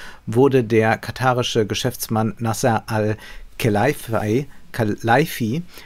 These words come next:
Vorsitzender des Pariser Hauptstadtclubs Paris Saint-Germain.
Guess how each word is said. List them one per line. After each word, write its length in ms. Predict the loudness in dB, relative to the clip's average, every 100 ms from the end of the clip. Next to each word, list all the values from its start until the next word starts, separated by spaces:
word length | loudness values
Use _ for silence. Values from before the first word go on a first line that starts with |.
| -18
Vorsitzender 720 | 4 6 6 2 0 2 0 -2 -14 -16 -4
des 440 | 4 4 2 -8 -14 -10
Pariser 680 | -2 0 2 0 2 2 2
Hauptstadtclubs 800 | -2 -2 -2 0 0 0 -2 -8 -4
Paris 400 | 0 0 0 -4 -10 -20 -20 -20 -10
Saint-Germain. 1200 | -8 -8 -8 -2 2 2 0 -2 0 2 0 -2